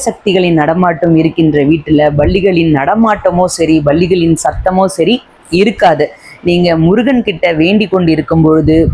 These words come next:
பல்லி சத்தமிடும் சத்தத்தை நீங்கள் கேட்டால் முருகன் உங்களுடன் இருக்கின்றார் அப்படின்றது அர்த்தம். அடுத்தது மூன்றாவது, நீங்க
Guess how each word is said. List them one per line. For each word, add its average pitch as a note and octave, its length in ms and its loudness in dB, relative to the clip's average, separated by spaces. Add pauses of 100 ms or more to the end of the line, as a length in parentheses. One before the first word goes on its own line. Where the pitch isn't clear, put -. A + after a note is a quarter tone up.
பல்லி F#3 360 2
சத்தமிடும் E3+ 640 -2
சத்தத்தை D#3+ 500 -2 (140)
நீங்கள் D3 320 2 (100)
கேட்டால் E3 500 -2 (480)
முருகன் G3 440 0 (160)
உங்களுடன் D#3+ 460 0 (100)
இருக்கின்றார் D3+ 720 0
அப்படின்றது C#3+ 520 0 (180)
அர்த்தம். C#3 360 -4 (320)
அடுத்தது F3 380 -2 (180)
மூன்றாவது, F3+ 560 2 (140)
நீங்க D#3 260 2